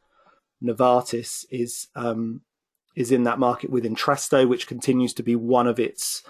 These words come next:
um, most important growth drivers. Uh, we heard a couple of weeks ago that, um, Boehringer and In-, um,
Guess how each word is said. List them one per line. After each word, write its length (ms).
um, 240
most 300
important 580
growth 300
drivers. 640
Uh, 60
we 120
heard 160
a 60
couple 260
of 60
weeks 300
ago 320
that, 340
um, 340
Boehringer 520
and 180
In-, 240
um, 460